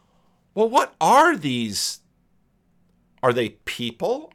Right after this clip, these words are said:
Are they people like us? Now, again, if you watch, it,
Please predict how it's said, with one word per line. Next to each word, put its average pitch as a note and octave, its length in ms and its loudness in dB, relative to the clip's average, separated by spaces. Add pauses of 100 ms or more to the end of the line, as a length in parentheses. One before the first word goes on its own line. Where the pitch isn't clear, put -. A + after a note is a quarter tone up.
Are C#3 60 0
they C3 140 -2
people G3+ 420 -10
like C3+ 200 -4
us? G#3+ 220 -6
Now, F3+ 180 2
again, G3 320 2 (640)
if F3+ 200 2
you C4 140 -8
watch, E3 800 0 (3500)
it, A#3 160 -2